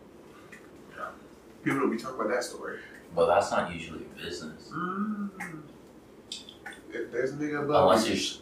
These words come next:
Speaker 1: you're a boss. But I'm saying
Speaker 2: <laughs>
Speaker 1: when you're the boss.
Speaker 2: Who hired them, bro? People forget C-,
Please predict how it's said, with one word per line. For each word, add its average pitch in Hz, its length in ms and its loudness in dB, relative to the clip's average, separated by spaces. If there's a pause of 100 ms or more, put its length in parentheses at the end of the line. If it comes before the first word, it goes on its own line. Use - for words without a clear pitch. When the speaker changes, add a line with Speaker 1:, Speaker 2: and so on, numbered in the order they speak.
(120)
Speaker 1:
you're 98 280 6
a - 20 -2
boss. 92 400 10
But 101 120 10
I'm 101 180 12
saying 87 500 6 (100)
Speaker 2:
<laughs> 135 120 -8
Speaker 1:
when 85 160 0
you're 104 200 8
the - 120 2
boss. - 580 4 (1160)
Speaker 2:
Who 147 140 4
hired 175 380 0
them, 110 140 -6
bro? 156 200 -4 (220)
People 180 320 -6
forget 151 280 -2
C-, 170 360 0